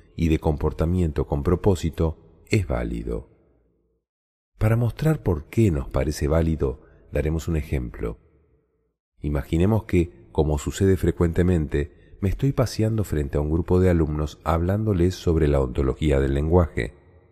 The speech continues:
En un determinado momento, le pregunto a Amalia, una de mis alumnas: "Amalia, ¿qué importancia tiene lo que estoy diciendo?".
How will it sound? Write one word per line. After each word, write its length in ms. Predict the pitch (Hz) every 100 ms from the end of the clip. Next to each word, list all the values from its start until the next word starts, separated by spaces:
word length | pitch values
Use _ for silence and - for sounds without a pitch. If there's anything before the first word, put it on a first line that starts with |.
| _ _ _ _ _ _
En 120 | -
un 140 | 69 80
determinado 560 | 82 85 82 85 87
momento, 600 | 85 90 95 80 71 76 - - -
le 160 | 80 85
pregunto 640 | - 90 101 101 104 90
a 120 | 78 -
Amalia, 680 | 71 69 80 85 67 69 62 - - -
una 200 | 107 110
de 100 | 87
mis 180 | 78 78
alumnas: 680 | 69 64 58 53 - - _ _ _ _ _ _ _ -
"Amalia, 600 | 110 95 71 65 62 - - - -
¿qué 120 | -
importancia 840 | 165 165 - 78 - 110 104 78 65
tiene 300 | 92 113 101
lo 100 | 76
que 100 | 67
estoy 240 | - 73
diciendo?". 800 | 69 67 - 64 60 60 80